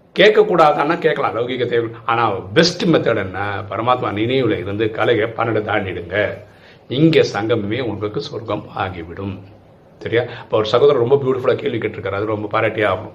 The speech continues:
ஓகேவா? "பரமாத்மா நான் பதித்த பாவனன்னு சொல்றாரு அப்படின்னா நான் லௌகிகத்தை", ஏன்னா மக்கள் ரொம்ப கன்ஃபியூஸா இருக்காங்க. துக்கம்னு வரும்போது "ஈஸ்வரா" அப்படின்னு கேக்குறாங்க. ஆனா ஈஸ்வரனே என்ன சொல்றாரு? "நான் பதித்த பாவனன், இந்த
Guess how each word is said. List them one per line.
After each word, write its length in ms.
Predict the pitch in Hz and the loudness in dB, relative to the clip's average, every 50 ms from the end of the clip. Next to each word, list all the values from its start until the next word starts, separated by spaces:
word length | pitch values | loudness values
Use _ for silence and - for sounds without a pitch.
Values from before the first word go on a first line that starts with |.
| - - | -12 -10
ஓகேவா? 300 | 101 - 107 107 107 - - - - - - - | -6 -2 -2 -2 -2 -4 -8 -18 -20 -16 -10 -8
"பரமாத்மா 340 | - 107 107 107 110 117 117 | -6 -2 0 0 0 0 0
நான் 160 | 110 101 101 | 0 0 0
பதித்த 300 | 104 104 110 117 117 113 | 0 0 0 0 -2 -2
பாவனன்னு 340 | 101 117 104 107 110 113 107 - | -2 0 0 2 2 0 0 -2
சொல்றாரு 560 | 104 98 104 101 95 101 107 104 90 87 90 | -2 -2 0 -2 0 2 2 2 2 0 -4
அப்படின்னா 280 | 98 95 104 110 113 | -6 -4 -2 -2 0
நான் 220 | 107 101 101 101 104 | 0 0 -2 -2 0
லௌகிகத்தை", 420 | 104 107 110 107 110 107 107 117 - - - - | 0 0 0 0 0 -2 -4 -6 -14 -16 -10 -2
ஏன்னா 120 | 208 202 175 | 0 4 4
மக்கள் 220 | 165 165 202 185 | 4 4 4 2
ரொம்ப 320 | 156 160 175 202 214 240 - 185 | 2 2 2 4 4 4 4 4
கன்ஃபியூஸா 360 | 160 - 151 160 151 151 117 | 0 0 0 -2 0 0 0
இருக்காங்க. 260 | - - 92 92 92 - - _ _ _ _ - 117 | -2 -2 -8 -12 -14 -18 -20 _ _ _ _ -12 -6
துக்கம்னு 360 | 135 139 143 135 175 190 185 175 | -6 -6 -4 -2 0 2 6 6
வரும்போது 300 | 147 139 143 147 160 160 | 6 6 4 2 2 0
"ஈஸ்வரா" 220 | 151 156 147 143 | 0 0 0 2
அப்படின்னு 500 | 143 143 143 143 151 139 139 135 135 131 | 4 4 6 6 4 4 2 0 -2 0
கேக்குறாங்க. 520 | 135 127 123 110 98 90 90 95 123 - - - - - _ - - - - - - - | 0 0 0 -2 -4 -4 -6 -8 -8 -8 -8 -12 -20 -20 _ -20 -20 -20 -20 -20 -10 -4
ஆனா 260 | - 139 131 127 131 | 0 2 4 4 4
ஈஸ்வரனே 360 | 143 160 175 175 190 170 170 | 2 2 2 4 4 6 6
என்ன 180 | 175 170 160 160 | 6 6 4 4
சொல்றாரு? 600 | 156 - - 147 131 127 135 160 190 214 214 - - - - - - - _ - | 2 0 0 2 2 6 6 6 6 6 4 2 -2 -14 -18 -20 -20 -20 _ -10
"நான் 240 | - 123 117 117 | -6 -4 -4 -4
பதித்த 300 | 120 - 123 123 123 120 | -4 -4 -6 -4 -2 -2
பாவனன், 460 | 107 110 107 104 110 117 110 98 95 - - 123 117 | 0 0 0 2 2 2 0 -2 -4 -6 -10 -8 -6
இந்த 360 | 113 107 107 104 104 104 101 | -4 -2 0 0 0 0 0